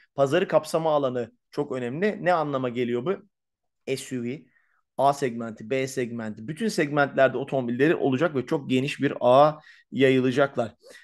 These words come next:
Ee, bir bilgi daha vereyim size. Dediğim gibi yirmiden fazla B Y D, e, bayisi olacak ama B Y D bir dijital bayilik de yapıyor. Dijital bayilik ne? Şu anda benimle sizin konuştuğunuz gibi bir online satış temsilcisi çıkıyor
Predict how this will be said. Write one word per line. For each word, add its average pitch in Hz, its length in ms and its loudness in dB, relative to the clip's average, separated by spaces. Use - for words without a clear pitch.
Ee, 139 580 8
bir 247 100 2
bilgi 170 260 2
daha 139 200 8
vereyim 127 180 -2
size. 143 140 -6
Dediğim 196 240 -2
gibi 185 160 -6
yirmiden 190 480 0
fazla 180 480 0
B 139 140 2
Y 156 440 4
D, 175 280 4
e, 123 400 0
bayisi 147 440 4
olacak 180 300 -2
ama 156 200 -4
B 147 60 4
Y 175 340 0
D 202 180 -4
bir 196 180 -2
dijital 156 440 0
bayilik 147 440 4
de 143 60 0
yapıyor. 110 340 -6
Dijital 190 380 2
bayilik 196 360 4
ne? 214 160 -6
Şu 202 160 -8
anda 190 220 -4
benimle 196 260 -4
sizin 185 260 -8
konuştuğunuz 175 600 -8
gibi 143 300 -6
bir 190 300 -6
online 175 380 4
satış 185 300 -8
temsilcisi 131 500 -8
çıkıyor 185 380 -2